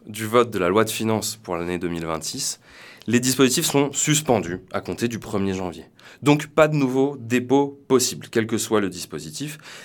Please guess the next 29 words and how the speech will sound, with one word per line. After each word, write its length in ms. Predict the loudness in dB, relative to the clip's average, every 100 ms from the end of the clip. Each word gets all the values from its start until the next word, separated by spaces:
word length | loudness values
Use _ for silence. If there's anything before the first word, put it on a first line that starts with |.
| -14
Mais 100 | -10
après, 200 | -4 -4
on 20 |
peut 120 | -2
quand 100 | 2
même 160 | 4 4
travailler 360 | 2 4 6
sur 200 | 4 2
son 160 | -6 -8
projet, 320 | 0 4 6
hein, 160 | 6 4
pour 180 | 0 -8
être 100 | -8
prêt, 280 | -2 0
euh, 60 | 0 -4 -18 -20 -8
euh, 160 | -4 -2
à 80 | 0
la, 200 | 0 0
à 160 | 0 0
la 100 | 2
réouverture. 580 | 0 2 0 0 -10 -12 -20 -20 -20 -20 -20 -20 -20 _ _ _
Pour 160 | 6 6
info, 260 | 6 4
si 160 | 4 4
les 100 | 6
dossiers 300 | 6 6 6
ont 100 | 6
été 140 | 6
déposés 540 | 2 4 2 4 2